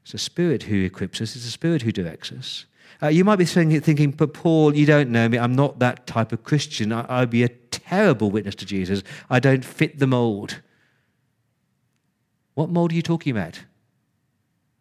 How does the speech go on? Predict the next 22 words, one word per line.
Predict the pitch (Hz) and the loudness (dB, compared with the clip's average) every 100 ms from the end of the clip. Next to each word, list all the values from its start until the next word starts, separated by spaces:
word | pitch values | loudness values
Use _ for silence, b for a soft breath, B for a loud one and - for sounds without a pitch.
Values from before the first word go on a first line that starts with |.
| _ _ _ 135 | _ _ _ -6
What | 151 | -2
mold | 147 156 160 | 2 4 2
do | 156 | 0
you | 156 | 0
think | 160 139 | 0 0
you | 147 | 0
need | 143 | 0
to | 139 | 0
be? | 147 139 120 | 2 2 2
Do | 160 | 2
you | |
think | 147 165 139 | 2 2 2
that | 117 | 0
gospel | 135 131 - 139 | -2 -2 -2 2
workers | 143 143 151 131 | 2 2 0 2
need | 123 | 2
to | 120 | 2
be | 117 117 113 | 2 4 2
super | - 131 - | 0 -2 -2
confident, | - 139 135 131 127 113 | -6 -4 -2 0 0 -2
super | - 123 - | -2 -2 0
eloquent, | 123 123 - 123 113 | 2 2 2 0 0